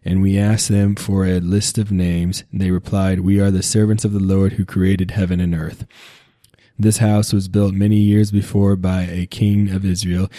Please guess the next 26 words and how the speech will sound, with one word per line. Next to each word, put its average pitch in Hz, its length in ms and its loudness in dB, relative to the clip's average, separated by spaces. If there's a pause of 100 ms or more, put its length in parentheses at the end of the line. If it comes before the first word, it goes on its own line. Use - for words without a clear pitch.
(140)
He 101 140 0
was 98 160 0
great 107 320 0
and 107 120 2
powerful, 98 540 -2
and 87 180 -4
it 92 120 -4
was 90 320 -4
completed. 90 720 -2 (200)
But 92 120 0
when 101 180 2
our 104 140 2
fathers 110 500 2
sinned 113 260 2
against 107 320 0
the 104 60 -4
Lord 101 320 2
of 98 100 0
Israel, 101 380 2
who 104 260 2
is 101 180 2
in 101 120 0
heaven, 98 500 0
and 95 160 -6
provoked 104 480 0
him, 95 240 -2